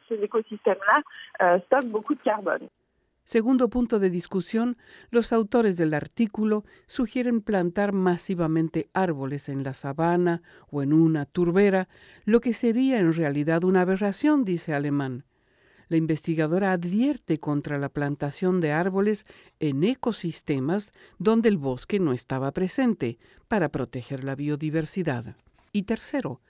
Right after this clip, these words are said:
Speaker 2: plantar árboles en áreas de alta latitud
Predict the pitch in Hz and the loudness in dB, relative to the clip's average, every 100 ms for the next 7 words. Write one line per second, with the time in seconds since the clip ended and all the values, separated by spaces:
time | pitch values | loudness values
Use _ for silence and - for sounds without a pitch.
0 | _ _ - 196 180 185 208 - - 233 | _ _ -10 0 0 2 0 0 -2 2
1 | 226 180 160 151 147 - 170 170 190 175 | 2 2 0 0 -4 0 2 4 2 2
2 | 151 147 156 - 226 226 - 147 196 196 | 0 -2 -8 -2 0 0 -4 -2 -2 -2
3 | 135 - 208 | -8 -4 -4